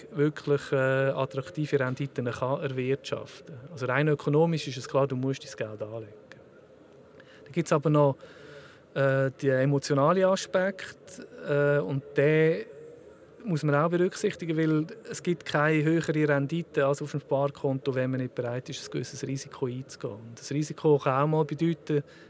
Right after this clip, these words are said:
wie jetzt in diesem Jahr, dass es halt, äh, fünfzehn oder zwanzig Prozent in die falsche Richtung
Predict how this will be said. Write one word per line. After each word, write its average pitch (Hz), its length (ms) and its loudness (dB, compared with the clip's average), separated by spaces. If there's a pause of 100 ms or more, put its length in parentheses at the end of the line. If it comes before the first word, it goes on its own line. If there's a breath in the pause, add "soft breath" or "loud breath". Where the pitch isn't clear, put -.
wie 139 80 -2
jetzt 143 120 -4
in 135 80 -4
diesem 139 220 2
Jahr, 143 240 2
dass - 240 -8
es - 100 -12
halt, 123 380 -2
äh, 123 140 -6 (640 loud breath)
fünfzehn 156 360 2
oder 139 120 0
zwanzig 135 460 -4
Prozent 135 500 -4
in 143 60 -12
die 127 80 -8
falsche 131 460 -4
Richtung 139 320 -6